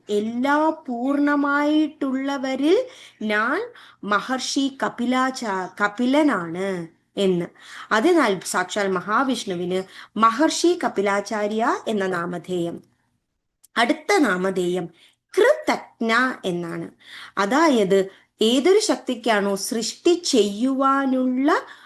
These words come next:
ആ ഒരു ബലമുള്ളത്, അതുപോലെ തന്നെ സൃഷ്ടി ചെയ്യുവാൻ വേണ്ടിയുള്ള ജ്ഞാനവും ഉള്ളത്, അത് രണ്ടും ആർക്കുള്ളതാണോ അവരെ നമ്മൾ കൃതജ്ഞ എന്ന് പറയുന്നു. കൃതം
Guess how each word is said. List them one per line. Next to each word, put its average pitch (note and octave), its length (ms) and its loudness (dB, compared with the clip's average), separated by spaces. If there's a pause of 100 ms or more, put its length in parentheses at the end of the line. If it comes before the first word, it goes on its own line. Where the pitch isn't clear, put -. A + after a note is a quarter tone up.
(160)
ആ C4+ 440 4
ഒരു G#3+ 240 -4
ബലമുള്ളത്, G3 1000 -2 (320)
അതുപോലെ G#3 680 2
തന്നെ A#3+ 180 0
സൃഷ്ടി C#4+ 380 -4
ചെയ്യുവാൻ C4+ 720 0
വേണ്ടിയുള്ള D#4 640 2
ജ്ഞാനവും E4+ 1000 -2
ഉള്ളത്, F3+ 380 -6 (420)
അത് A3+ 180 2
രണ്ടും C#4+ 540 2
ആർക്കുള്ളതാണോ G3 1000 -2 (100)
അവരെ G#3 480 4
നമ്മൾ F3+ 260 -4
കൃതജ്ഞ D4+ 840 0 (220)
എന്ന് F#3+ 280 -2
പറയുന്നു. E3+ 460 -6 (520)
കൃതം F#4+ 640 4